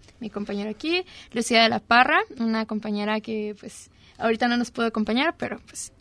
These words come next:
ella también está aquí, y conmigo, Diana Ancona, con,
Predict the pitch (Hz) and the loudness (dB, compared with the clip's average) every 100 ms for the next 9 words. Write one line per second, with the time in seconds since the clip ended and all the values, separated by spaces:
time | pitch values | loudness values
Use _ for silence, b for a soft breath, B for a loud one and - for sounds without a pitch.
0 | _ 220 214 214 226 220 214 - 247 339 | _ 0 2 2 2 2 2 0 0 0
1 | B B B B 294 302 302 247 233 233 | B B B B 8 8 8 2 2 2
2 | 247 220 214 240 254 370 349 233 220 | 0 0 -2 -2 -2 -2 -4 -4 -4